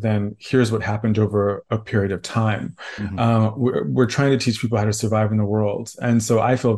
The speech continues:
Speaker 1: very lucky that I come from communities for whom education didn't just happen.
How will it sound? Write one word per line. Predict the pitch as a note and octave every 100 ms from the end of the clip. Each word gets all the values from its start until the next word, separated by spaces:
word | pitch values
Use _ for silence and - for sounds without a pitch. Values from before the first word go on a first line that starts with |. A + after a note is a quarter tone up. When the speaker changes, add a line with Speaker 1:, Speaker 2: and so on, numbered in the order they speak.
| A2
Speaker 1:
very | G#2+
lucky | A2 A2 A2+ A2
that | A2+
I | A#2
come | A2+ B2 A2+
from | A2 G#2+ G#2+
communities | G#2+ B2 A#2 A2 G#2+ G#2 A2 - - - _ _ _
for | C3 A#2
whom | A#2+ A2+ A#2
education | A2+ A#2 - A#2 A#2+ A2
didn't | G#2+ A#2+ A#2
just | A2+ A2
happen. | - B2 - A2 - B2+